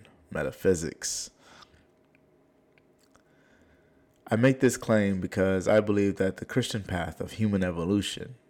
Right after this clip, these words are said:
eventually culminates in an inward transformation that leads to God consciousness. The Bible does an excellent job storytelling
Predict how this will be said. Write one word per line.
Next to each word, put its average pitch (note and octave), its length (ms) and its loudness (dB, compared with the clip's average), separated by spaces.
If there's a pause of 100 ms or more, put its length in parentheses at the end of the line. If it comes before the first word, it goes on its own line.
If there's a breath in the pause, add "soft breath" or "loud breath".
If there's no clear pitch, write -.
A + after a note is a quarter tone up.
eventually A#2 440 2
culminates F2+ 680 -4
in F2+ 100 -6
an - 140 -8
inward B2 300 -2
transformation G2 1120 -4
that F#2 220 -2
leads F#2 280 -2
to F#2+ 280 -4
God E2 360 -2 (460 loud breath)
consciousness. - 1400 2 (2250 soft breath)
The A2+ 80 0
Bible D3+ 320 4
does B2+ 200 4
an A2 140 -2
excellent G2+ 460 2
job E2+ 440 0
storytelling F#2 840 0